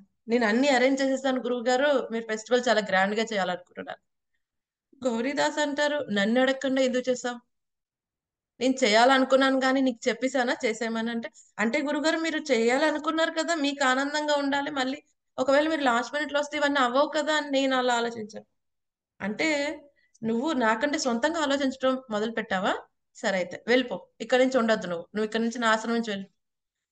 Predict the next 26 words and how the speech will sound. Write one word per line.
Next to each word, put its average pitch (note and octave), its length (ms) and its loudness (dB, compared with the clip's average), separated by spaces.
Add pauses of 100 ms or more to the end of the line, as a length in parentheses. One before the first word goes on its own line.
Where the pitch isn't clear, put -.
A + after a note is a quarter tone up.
(120)
కదండి. G#3 260 -4
So, G#3+ 80 -4
అప్పట్లో A3 840 -2
గురువుగారు G#3+ 340 0
ఏం A#3 140 4
చెప్తే C4+ 380 -2
అంతే, A#3+ 460 0
వద్దంటే B3 420 0
వద్దు, C4+ 240 0
వెళ్ళంటే B3+ 380 0
వెళ్ళు. A3 140 -4
ఇప్పుడులాగా, A#3 680 2 (160)
ఆ, G#3 40 -4
అజమాయిషీ A3 800 -2
చేసి G#3 180 -8
దెబ్బలాడరు. G3+ 640 -2 (580)
So, G#3 320 0 (1000)
అంతే, B3+ 220 0
సరే C4 260 2
అయితే C4+ 160 0
గురువుగారు B3 440 2
వెళ్ళిపోమన్నారు, C4 920 -2 (140)
ఆశ్రమం A3+ 360 0
బయటికి A#3+ 280 -2
వెళ్ళిపోతాడు G#3 400 -6
ఆయన. E3 160 -10